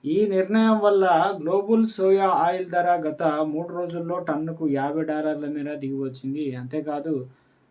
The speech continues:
సన్‌ఫ్లవర్ ఆయిల్, పామ్ ఆయిల్ వంటి ఇతర నూనెలు కూడా తీవ్ర ఒత్తిడి నెలకొంది.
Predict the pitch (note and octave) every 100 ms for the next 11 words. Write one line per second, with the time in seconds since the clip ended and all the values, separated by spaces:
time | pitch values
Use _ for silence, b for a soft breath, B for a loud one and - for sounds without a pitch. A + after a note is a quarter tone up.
0 | - D3 D#3 E3+ F3 E3+ D#3 D#3+ D#3 E3+
1 | E3+ D3 C#3 D#3 D#3+ D#3 E3 D#3 - _
2 | _ C#3+ C#3 C#3+ D#3+ C#3+ C#3 D#3+ D#3 D3
3 | D3+ D3 C3+ D3 D#3 C3+ C#3 C3+ D3 D3
4 | C#3 C3 C3+ C3+ C3 B2+ C3 C3+ D3+ A#2+